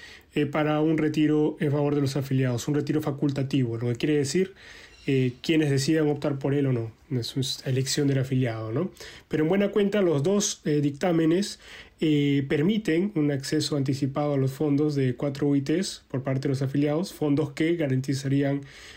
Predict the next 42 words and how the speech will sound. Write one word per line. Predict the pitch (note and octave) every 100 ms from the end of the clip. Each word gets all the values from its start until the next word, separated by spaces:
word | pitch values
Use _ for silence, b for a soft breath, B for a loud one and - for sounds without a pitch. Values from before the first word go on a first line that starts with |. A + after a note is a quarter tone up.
| B
en | - C3+
buena | C#3+ C#3
cuenta | D3 C#3 D3
su | D3 C3
pensión, | A#2+ A#2 C#3 C3+ C3+ C#3+
eh, | C3+ A#2+ A#2 B2
y |
su | A2+ C3
futura | C3+ C#3 C#3
jubilación. | B2+ C3 A#2 A2+ G3+ E3+ A2+ B B B B B
Los | - C3
dos | E3+ F#3
proyectos, | D#3+ D#3 E3 E3+ F3 C3+
al | B2+
haber | C#3
sido | C3+ D3
aprobados, | C#3+ C#3+ C#3 C#3+ D3
tienen | - C#3+ C#3+
que | C#3 B2
llegar | A#2+ C3+ E3
al | D3 C3+
Pleno | C#3 C3 B2+ D3+ - _
como | - A#2+ C3+
una | C3
fórmula | - E3 D#3 C#3
única, | D3 E3 D#3 - F3
es |
decir, | C#3 C3 C3+
se | C#3
deberían | B2+ B2 C3+ C#3
homologar, | C#3+ E3 F3+ E3+ F3 B B B B -
y | F3
estos | E3+ -
ser | - D#3+
debatidos | D#3+ C#3+ C3+ D3 C#3+
en | C#3+
el | C3
Pleno | B2 D3 C#3+ C3+
para | B2+
buscar | A#2+ A#2+ - C3
su | -
aprobación. | C3+ B2+ A2+ - A2+